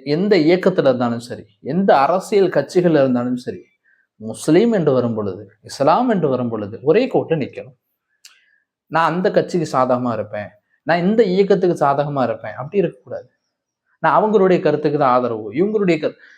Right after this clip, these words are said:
முஸ்லீம் இஸ்லாம் என்று வரும் பொழுது ஒரே கருத்துல இருக்கணும். நல்லா புரிஞ்சுக்கோங்க, நீங்க எந்த இயக்கத்துல இருங்க,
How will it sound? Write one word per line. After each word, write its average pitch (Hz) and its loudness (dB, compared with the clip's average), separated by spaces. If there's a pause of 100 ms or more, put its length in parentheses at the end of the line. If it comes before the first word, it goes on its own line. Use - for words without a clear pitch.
(200)
முஸ்லீம் 156 0
இஸ்லாம் 175 0
என்று 139 0
வரும் 117 0
பொழுது 104 -6 (640)
ஒரே 127 -2
கருத்துல 120 -6
இருக்கணும். - -16 (680)
நல்லா 160 2
புரிஞ்சுக்கோங்க, 135 -2 (840)
நீங்க 196 2
எந்த 214 2
இயக்கத்துல 180 2
இருங்க, 127 0